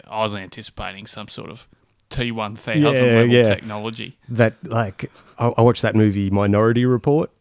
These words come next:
Speaker 1: Yeah.
Speaker 2: About, um, about black people. And no, the,
Speaker 1: <laughs>
Speaker 2: and, and you know how they've got all that. It was groundbreaking at the time, but they've got the, like,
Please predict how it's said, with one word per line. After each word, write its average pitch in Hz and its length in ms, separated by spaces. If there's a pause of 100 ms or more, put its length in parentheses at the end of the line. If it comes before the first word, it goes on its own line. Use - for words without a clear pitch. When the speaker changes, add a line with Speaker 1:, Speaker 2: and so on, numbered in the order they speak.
Speaker 1:
Yeah. 117 280 (120)
Speaker 2:
About, 101 300
um, 92 360
about 92 220
black - 240
people. 120 320 (420)
And 117 140
no, 120 200
the, 127 380
Speaker 1:
<laughs> - 40
Speaker 2:
and, 120 200
and 110 560 (120)
you 123 120
know 107 60
how 110 80
they've 101 140
got 107 120
all 104 140
that. 98 220
It 104 40
was 104 160
groundbreaking 117 760
at 110 60
the 107 80
time, 123 420 (220)
but 104 100
they've 95 200
got 104 220
the, 92 460
like, 87 140